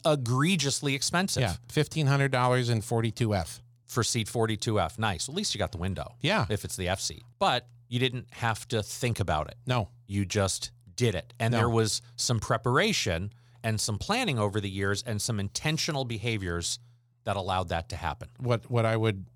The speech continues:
Speaker 2: affectionately refer to as the muscle memory.
Speaker 1: So I'm gonna ask a pointed question. All financial sobriety, as far as worrying about how we're using our money this summer, is inflation affecting the Gebhardt family right now?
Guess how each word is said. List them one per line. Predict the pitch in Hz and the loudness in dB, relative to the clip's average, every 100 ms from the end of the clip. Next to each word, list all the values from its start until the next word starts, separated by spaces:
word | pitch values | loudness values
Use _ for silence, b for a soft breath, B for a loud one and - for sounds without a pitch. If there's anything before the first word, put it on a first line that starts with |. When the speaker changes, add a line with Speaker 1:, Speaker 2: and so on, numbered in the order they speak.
| _ - | _ -8
Speaker 2:
affectionately | 110 - 110 - 110 104 | -6 -2 -2 0 -2 0
refer | 104 95 110 101 | -2 -2 -2 -2
to | 110 | 0
as | 104 | -2
the | 104 | 0
muscle | 123 - 104 | -2 -2 -2
memory. | 87 76 82 _ - b | -4 -6 -10 _ -20 b
Speaker 1:
So | - 123 | -2 2
I'm | 120 | 2
gonna | 127 120 | 2 -2
ask | 117 110 104 - | 0 0 0 0
a | 101 87 78 - - _ _ _ _ | -2 -2 -4 -10 -20 _ _ _ _
pointed | - 131 110 92 | -2 0 0 0
question. | 107 95 - - - _ _ _ | 0 0 -2 -8 -16 _ _ _
All | 120 139 147 | 4 4 4
financial | - 135 131 - 117 | 0 0 2 0 -2
sobriety, | - 104 110 107 95 85 | -2 0 2 4 2 0
as | 95 - | -2 -2
far | - 113 113 | 2 4 6
as | 101 95 85 - - - _ _ _ _ _ _ | 4 4 0 -2 -6 -10 _ _ _ _ _ _
worrying | 98 117 147 143 135 | 0 4 4 4 2
about | 117 113 113 104 104 - _ - | 0 2 4 2 0 -8 _ -12
how | - 131 | -2 0
we're | 117 113 | 2 0
using | 110 107 104 | 2 0 2
our | 95 | 2
money | 98 101 98 | 2 0 0
this | 90 85 | -2 -2
summer, | - 82 78 76 - _ _ _ _ _ | -2 -2 -4 -6 -12 _ _ _ _ _
is | 113 110 | -4 -2
inflation | 113 - 131 139 156 | -2 -2 -2 -2 -4
affecting | 131 - 120 131 120 | -4 -4 -6 -6 -8
the | |
Gebhardt | 107 113 131 123 123 | -6 -4 -4 -4 -6
family | 131 131 131 | -8 -6 -6
right | 131 - | -8 -8
now? | 143 | -10